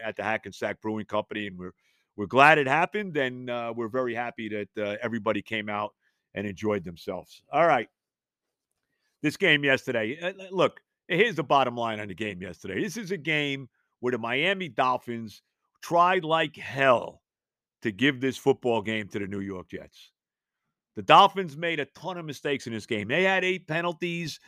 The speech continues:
and, you know, they did what they could. They had three offensive pass interference calls.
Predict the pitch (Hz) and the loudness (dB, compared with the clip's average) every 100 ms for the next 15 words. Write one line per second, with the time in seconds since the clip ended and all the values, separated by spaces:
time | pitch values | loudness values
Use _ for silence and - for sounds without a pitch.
0 | _ _ 147 139 147 151 - 165 156 160 | _ _ -6 -2 -2 -4 -6 -6 -6 -2
1 | 180 147 202 190 185 190 - 202 180 - | -2 0 0 2 0 0 0 0 0 -10
2 | _ _ _ 156 151 175 160 - 156 185 | _ _ _ 2 6 6 4 -4 -4 -2
3 | 202 202 180 _ _ - 196 220 302 190 | -2 -4 -8 _ _ -2 0 2 0 -4
4 | 190 160 180 190 185 180 196 196 180 - | -6 -8 -6 -6 -8 -12 -12 -12 -12 -6
5 | 110 80 - | -6 -6 -16